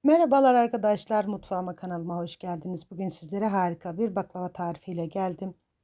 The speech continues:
Görüntüsü, kıvamı, lezzeti inanın muhteşem oldu. Özel günlerimizi, bayram sofralarını şenlendirecek harika bir lezzet.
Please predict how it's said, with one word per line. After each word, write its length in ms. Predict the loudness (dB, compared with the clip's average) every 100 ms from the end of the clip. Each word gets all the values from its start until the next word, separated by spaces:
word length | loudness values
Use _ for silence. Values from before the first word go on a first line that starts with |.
| _ _ _ _ _ _ _ _ _ _ -8
Görüntüsü, 580 | -4 -4 -6 -8 -8 -2
kıvamı, 440 | 0 2 0 0
lezzeti 600 | 0 -2 -2 -6 -6 -6
inanın 400 | -4 -4 -2 -2
muhteşem 600 | -2 -6 -8 -8 -6 -2
oldu. 420 | -2 -2 -6 -12 -12 _ _ _ _ -2
Özel 340 | 4 6 4
günlerimizi, 840 | 2 -2 -2 -2 -2 -4 0 2 6
bayram 320 | 6 6 2
sofralarını 720 | -2 -4 0 2 4 4 2
şenlendirecek 960 | 0 -2 -2 -2 -4 -6 -4 0 0 0
harika 540 | -2 0 -2 -6 -4
bir 180 | -4 -2
lezzet. 420 | -2 -2 -4